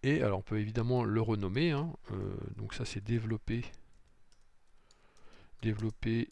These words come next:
du sabot. On va choisir le format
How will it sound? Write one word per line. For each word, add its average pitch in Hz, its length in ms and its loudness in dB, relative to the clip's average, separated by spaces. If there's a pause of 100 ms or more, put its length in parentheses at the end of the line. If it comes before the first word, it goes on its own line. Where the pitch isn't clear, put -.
du 110 300 -6
sabot. 113 520 -2 (2500)
On 127 100 0
va 123 100 6
choisir 113 360 2
le 143 100 4
format 123 440 0